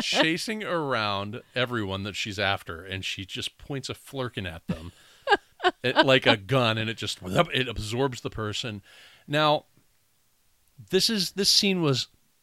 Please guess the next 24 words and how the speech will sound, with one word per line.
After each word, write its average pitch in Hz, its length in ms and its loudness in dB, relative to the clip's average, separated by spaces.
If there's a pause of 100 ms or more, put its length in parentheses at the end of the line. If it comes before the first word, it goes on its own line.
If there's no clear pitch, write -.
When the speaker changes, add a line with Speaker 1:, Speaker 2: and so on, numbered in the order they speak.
(120)
Speaker 1:
batshit 131 640 2
crazy. - 600 -10 (280)
Speaker 2:
Yes, 123 240 -10
it - 60 -12
was. 95 40 2
Speaker 1:
Absolutely 135 520 0
batshit 113 400 -2
crazy. 90 440 -8
I 92 100 -4
was 95 200 -6
laughing 147 480 2
the 143 100 -4
whole 127 140 -4
time. 90 400 -4 (1700)
And 101 160 0
what 98 200 -2
put 139 180 4
it 151 80 -2
over 180 180 -2
the 196 120 -6
top - 500 -2 (400)
was 101 160 -6
the 101 100 -4
fact - 600 -2